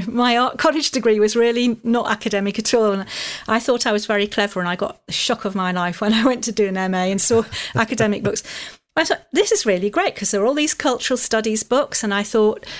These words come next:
"I'm going to find, I'm going to read about bands like the one I was in with, you know, punk bands with women musicians in." And there was not a single book in the library. Big library, lots of books on punk, no books about female instrumentalists.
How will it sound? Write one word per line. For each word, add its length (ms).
"I'm 240
going 180
to 120
find, 320
I'm 120
going 180
to 140
read 240
about 280
bands 340
like 480
the 80
one 120
I 140
was 220
in 220
with, 260
you 80
know, 140
punk 300
bands 260
with 140
women 420
musicians 560
in." 300
And 100
there 60
was 160
not 220
a 80
single 560
book 460
in 140
the 80
library. 560
Big 180
library, 440
lots 260
of 80
books 240
on 160
punk, 320
no 400
books 420
about 340
female 440
instrumentalists. 1120